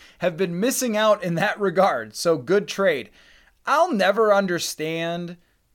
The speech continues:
the, in the division thing. Make your trades. Like, do it. Do it. Do trades that work for both teams. All the time, teams are working on different timelines. And yes, if Jameson Williams becomes the next great wide receiver in the N F L,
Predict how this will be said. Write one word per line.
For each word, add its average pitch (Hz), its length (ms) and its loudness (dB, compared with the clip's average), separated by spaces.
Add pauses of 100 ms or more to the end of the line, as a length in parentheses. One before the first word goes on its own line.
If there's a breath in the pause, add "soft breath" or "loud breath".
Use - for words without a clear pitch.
(160)
the, 170 180 0
in 170 180 -4
the 165 80 -4
division 160 500 -4
thing. 165 360 -2
Make 247 300 -2
your 311 140 -2
trades. 240 760 0 (280)
Like, 170 200 -12 (920)
do 320 180 0
it. - 260 -4
Do 254 200 -2
it. 349 120 -6 (200)
Do 277 140 -6
trades 254 400 -4
that 262 100 -4
work 226 260 0
for 226 120 -6
both 240 260 -2
teams. 247 240 -4 (280 loud breath)
All 269 280 6
the 339 120 -4
time, 208 440 -4
teams 202 320 -4
are 185 100 -2
working 175 580 -4
on 160 240 -4
different 185 320 -6
timelines. 165 640 -8 (340 loud breath)
And 214 200 -2
yes, 196 440 2
if 175 160 -6
Jameson 226 500 -2
Williams 196 420 -2
becomes 170 440 -4
the 156 80 -6
next 143 260 -6
great 170 240 -4
wide 147 240 -2
receiver 160 320 -8
in 147 60 -8
the 139 100 -6
N 143 80 -4
F 135 140 -8
L, 147 280 0